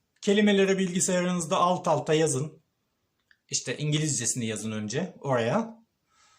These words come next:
Sonra Türkçesini yazın. Türkçesinin çıktısını alın. O telaffuz programında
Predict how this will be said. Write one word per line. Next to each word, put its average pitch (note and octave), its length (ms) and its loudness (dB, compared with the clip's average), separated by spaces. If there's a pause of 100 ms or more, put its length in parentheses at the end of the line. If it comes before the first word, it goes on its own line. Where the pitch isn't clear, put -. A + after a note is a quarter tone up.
(360)
Sonra A3+ 340 2
Türkçesini D3+ 480 -2
yazın. A2+ 340 -6
Türkçesinin G#3+ 520 -2
çıktısını F#3+ 520 -4
alın. D3+ 400 -2 (2250)
O F#3+ 160 2
telaffuz F#3+ 520 0
programında E3 960 0